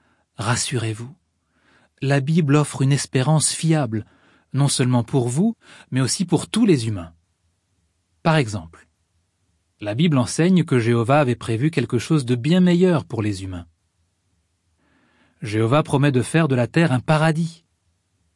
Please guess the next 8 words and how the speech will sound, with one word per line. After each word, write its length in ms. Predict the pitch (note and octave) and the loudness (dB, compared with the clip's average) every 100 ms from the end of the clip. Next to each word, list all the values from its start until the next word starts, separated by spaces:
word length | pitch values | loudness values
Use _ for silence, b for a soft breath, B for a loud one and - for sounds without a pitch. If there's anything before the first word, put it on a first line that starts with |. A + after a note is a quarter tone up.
| _ _ _ _ _ _ - | _ _ _ _ _ _ -4
L'accomplissement 680 | C3 B2 C3+ - B2 D#3+ D3 | -2 0 -2 -2 -2 2 2
de 80 | |
cette 200 | B2 A#2+ | 0 -4
promesse 500 | - A#2+ C#3+ E3+ - - B B | -4 0 2 0 -2 -12 B B
est 120 | C3 | -2
sûr 360 | - - G3 C3+ | 0 0 2 2
et 60 | |
certain. 480 | - F3 - C#3+ A2 | 0 -2 -2 -6 -8